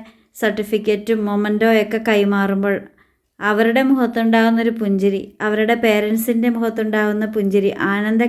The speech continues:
കണ്ണീര്, ഇതിനൊക്കെ സാക്ഷ്യം വഹിക്കുകയായിരുന്നു അലസർ ലോ കോളേജിൻ്റെ ഓഡിറ്റോറിയം. അപ്പോൾ രണ്ടായിരത്തി പന്ത്രണ്ടിലെ ലോ കോളേജ് സ്ഥാപിതമായെങ്കിലും ആദ്യമായിട്ടാണ് കോൺവൊക്കേഷൻ സെറിമണി ഇവിടെ വെക്കുന്നത്. അപ്പം ഇതിനെല്ലാം ഒരു സാക്ഷി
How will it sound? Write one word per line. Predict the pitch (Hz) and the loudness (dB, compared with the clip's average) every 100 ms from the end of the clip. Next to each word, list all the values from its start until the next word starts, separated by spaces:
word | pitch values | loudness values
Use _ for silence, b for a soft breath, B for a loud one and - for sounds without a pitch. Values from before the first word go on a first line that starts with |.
| 233 | 0
കണ്ണീര്, | 202 196 196 190 190 B B B 240 | 0 0 0 -2 -4 B B B -4
ഇതിനൊക്കെ | 247 269 247 - 277 277 | 0 0 -2 -2 0 2
സാക്ഷ്യം | 220 220 - 277 262 | 2 0 -2 -2 0
വഹിക്കുകയായിരുന്നു | 233 214 220 214 214 202 190 190 190 190 | 0 0 0 0 2 2 0 0 -2 -2
അലസർ | 190 202 220 220 | -2 -2 0 0
ലോ | 202 196 | 0 -2
കോളേജിൻ്റെ | 190 190 190 196 202 - | -2 -2 0 -2 -2 -2
ഓഡിറ്റോറിയം. | 185 180 185 190 185 185 - B B B B B _ | -2 -4 -4 -2 0 -4 -8 B B B B B _
അപ്പോൾ | 190 190 208 214 214 | -8 -4 -2 -2 0
രണ്ടായിരത്തി | 220 220 214 214 233 247 | 0 2 2 2 0 0
പന്ത്രണ്ടിലെ | 226 208 214 214 214 226 220 | 0 0 0 0 2 2 2
ലോ | 202 208 | 0 0
കോളേജ് | 208 214 202 240 240 | 2 2 2 0 0
സ്ഥാപിതമായെങ്കിലും | 240 202 202 226 226 208 202 202 208 208 214 - 196 | -2 0 2 2 2 2 0 0 0 -2 -2 -4 -2
ആദ്യമായിട്ടാണ് | 196 240 226 208 196 202 196 202 202 | -2 0 0 -2 -2 0 0 0 -2
കോൺവൊക്കേഷൻ | 208 202 202 208 214 220 240 | -2 -2 -2 -2 -2 0 0
സെറിമണി | 226 202 202 226 226 | 0 0 0 0 0
ഇവിടെ | 190 190 | 0 0
വെക്കുന്നത്. | 175 185 185 180 175 175 B B B - | -2 -4 -4 -4 -6 -8 B B B -14
അപ്പം | - 240 240 226 | -2 2 2 0
ഇതിനെല്ലാം | 240 269 262 240 254 254 | 0 2 4 4 4 2
ഒരു | 254 254 | 2 2
സാക്ഷി | 226 214 - | 2 0 0